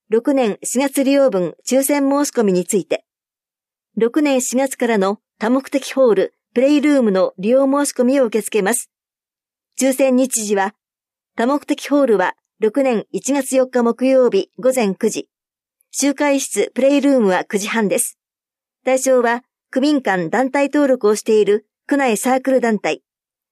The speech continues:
企業団体は午後一時から抽選します。持ち物は、公共施設予約システム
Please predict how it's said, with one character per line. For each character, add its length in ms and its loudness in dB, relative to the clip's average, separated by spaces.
企 180 0
業 140 0
団 200 0
体 220 0
は 260 -2
午 160 0
後 140 2
一 160 -2
時 100 -2
か 120 -2
ら 100 0
抽 160 -2
選 220 -2
し 100 -8
ま 120 -4
す。 180 -10
持 140 -2
ち 100 -2
物 240 0
は、 220 -2
公 160 2
共 180 0
施 40 0
設 300 -2
予 60 2
約 200 -2
シ 140 -2
ス 80 -8
テ 100 0
ム 240 -4